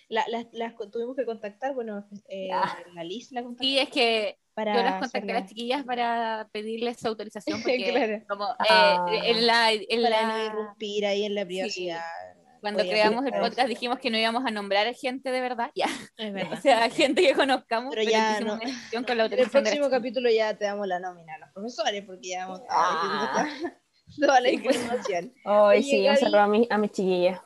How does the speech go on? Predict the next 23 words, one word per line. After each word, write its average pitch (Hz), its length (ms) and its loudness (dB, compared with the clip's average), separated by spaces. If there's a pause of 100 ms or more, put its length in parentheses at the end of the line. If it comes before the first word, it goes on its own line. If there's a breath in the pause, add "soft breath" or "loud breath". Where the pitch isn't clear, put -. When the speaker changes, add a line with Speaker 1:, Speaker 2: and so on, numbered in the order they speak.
(260)
Speaker 1:
Sí, 226 360 4
de 208 100 2
todas 208 180 -2
maneras. 196 420 -2
Oye, 226 420 2
eh, 202 580 -2 (240)
vamos 247 300 0
a 254 40 4
dejar 262 200 0
este 285 180 -2
espacio 285 320 -6
final 277 300 -4 (100)
para 302 160 2
que 269 100 -4
tú 277 120 -2
hagas 269 180 -4
una 254 180 -4
recomendación 202 760 -4 (560)
de 247 100 0
lo 262 80 4
que 254 80 -8
tú 370 120 -4
quieras. - 460 -8